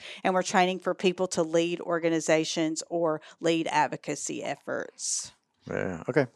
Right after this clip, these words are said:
Speaker 2: Good. Interesting. Uh, I, I've heard social work students that have graduated from you guys talk about, uh,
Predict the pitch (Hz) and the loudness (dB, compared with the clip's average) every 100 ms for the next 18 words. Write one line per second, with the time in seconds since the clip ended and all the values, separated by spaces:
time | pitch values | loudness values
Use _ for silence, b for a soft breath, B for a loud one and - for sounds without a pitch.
0 | _ 76 - - 127 - 104 85 - 98 | _ -2 -2 -4 -4 -2 -6 -6 2 6
1 | - 110 107 110 101 - 101 95 - - | 8 8 10 8 6 6 4 4 -2 -6
2 | - 90 - 82 - _ _ - - 92 | -2 -2 0 -4 -4 _ _ -12 -2 -2
3 | 82 82 78 73 82 78 76 76 69 73 | -2 -4 -4 0 2 2 2 -4 -4 -8
4 | 71 131 - 143 135 139 127 123 - B | -2 -2 0 -4 -4 -4 -2 -4 -10 B
5 | B B B B 69 67 | B B B B -4 -2